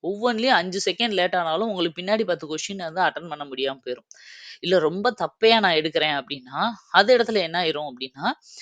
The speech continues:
நீங்க ஏதாவது ஒரு இடத்துல தெரியாம புள்ளி வச்சிட்டீங்கன்னு வச்சுக்கோங்க.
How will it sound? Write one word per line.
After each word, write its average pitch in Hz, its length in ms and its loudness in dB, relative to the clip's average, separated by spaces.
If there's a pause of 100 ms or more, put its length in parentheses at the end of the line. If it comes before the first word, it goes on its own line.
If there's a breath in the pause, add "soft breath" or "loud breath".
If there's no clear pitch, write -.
(220 loud breath)
நீங்க 196 220 2
ஏதாவது 214 380 6
ஒரு 226 180 4
இடத்துல 196 220 -2
தெரியாம 220 640 2 (300)
புள்ளி 220 200 -2
வச்சிட்டீங்கன்னு 185 520 -2
வச்சுக்கோங்க. 131 380 -16